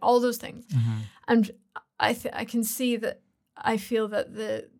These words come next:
Speaker 1: the reality of women in leadership across churches across this country has the same implication,
Speaker 2: Yeah.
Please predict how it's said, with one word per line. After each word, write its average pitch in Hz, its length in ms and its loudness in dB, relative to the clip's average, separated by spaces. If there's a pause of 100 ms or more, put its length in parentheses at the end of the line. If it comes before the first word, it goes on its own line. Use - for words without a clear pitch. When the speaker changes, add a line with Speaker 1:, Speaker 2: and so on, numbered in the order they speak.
(240)
Speaker 1:
the 226 100 2
reality 226 720 2
of 208 400 -6
women 220 680 -4
in 214 200 -8
leadership 208 720 -6
across 214 380 -8
churches 220 540 -8
across 240 440 -2
this 226 160 -4
country - 720 -4 (380)
has 220 260 2
the 226 100 -8
same 220 320 -2
implication, 214 960 2
Speaker 2:
Yeah. - 60 -20